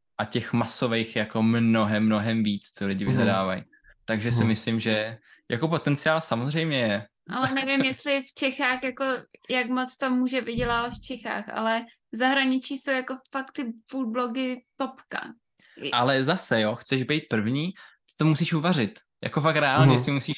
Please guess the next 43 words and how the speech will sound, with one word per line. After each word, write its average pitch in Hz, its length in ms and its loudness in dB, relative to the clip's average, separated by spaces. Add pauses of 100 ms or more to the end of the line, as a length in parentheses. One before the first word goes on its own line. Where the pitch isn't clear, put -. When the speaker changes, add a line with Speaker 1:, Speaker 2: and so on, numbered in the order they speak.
Speaker 1:
nakoupit 147 320 -2
ty 151 80 -4
suroviny, 139 540 0 (280)
uvařit 135 360 0
to, 143 120 2
nafotit 131 440 -2
to, 135 100 0
natočit 120 480 -2
to, 139 120 -2
prostě 127 380 -4
napsat 107 300 -2
tam 135 140 -2
svoje 120 560 0 (300)
informace, 127 680 0
udělat 113 420 0
k - 80 -20
tomu, 139 280 0
že 135 120 -2
jo, 127 260 2 (260)
reelko 123 400 0
na 117 100 2
Instagram, 117 640 0
musíš 113 300 -4
k - 40 -14
tomu 139 180 -2
udělat 131 300 -2
post, 117 340 2
ideálně 120 360 2
to 156 80 -2
poslat 139 300 -2
v 139 60 0
newsletteru, 123 540 -4
ideálně 143 280 0
to 143 60 -4
ještě 147 200 -4
někomu 139 240 -2
poslat, 127 280 -2
nějakému 127 320 -2
foodblogerovi, 120 640 -2
aby 117 120 -2
to - 100 -10
třeba 120 200 -2
přesdílel. 113 640 0